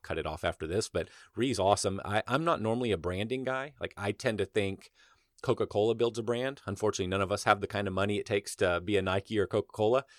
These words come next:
So we all have to figure out how to, you know, fight it out in the streets every day. And so I, for that reason, I don't normally believe in traditional branding where you have billboards and you just do brand marketing, which is like awareness marketing. I, I,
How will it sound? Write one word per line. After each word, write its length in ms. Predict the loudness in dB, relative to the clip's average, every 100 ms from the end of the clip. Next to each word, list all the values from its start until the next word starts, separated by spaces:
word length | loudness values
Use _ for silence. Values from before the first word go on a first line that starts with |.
| -20
So 160 | 0 0
we 160 | 4
all 120 | 4 4
have 140 | 2
to 80 | -2
figure 220 | -2 2
out 100 | 4
how 100 | 4
to, 200 | 2 0 -6 _ _ _
you 80 | -6
know, 80 | -2
fight 280 | 0 2 6
it 80 |
out 140 | 6 6
in 40 |
the 60 | 2
streets 340 | -4 -6 -2
every 220 | 0 0
day. 300 | 2 2 0 -6
And 140 | -8 -2
so 200 | 0 0
I, 140 | -2
for 160 | -2 2
that 140 | 2
reason, 180 | 2 0
I 60 | 0
don't 180 | -2 -2
normally 400 | -2 -2 -4 -6 -10
believe 280 | -6 -4 -2
in 180 | -4 -6 -12 _
traditional 440 | -8 -2 -2 -2 -2
branding 380 | 0 0 0
where 100 | 0
you 180 | 0 -2 -8 _
have 240 | -2 -2 4
billboards 680 | 4 6 6 6 4 2
and 120 | -6 -6
you 60 |
just 220 | -6 -6
do 120 | -6 -6
brand 400 | -4 -4 -4 -4
marketing, 440 | -4 -4 -4 -6
which 160 | -6 -8
is 100 | -10
like 140 | -6
awareness 480 | -4 -2 -2 -4 -4
marketing. 420 | -4 -4 -6 -8 -14 _ _ _ _
I, 120 | -6 -4
I, 160 | -4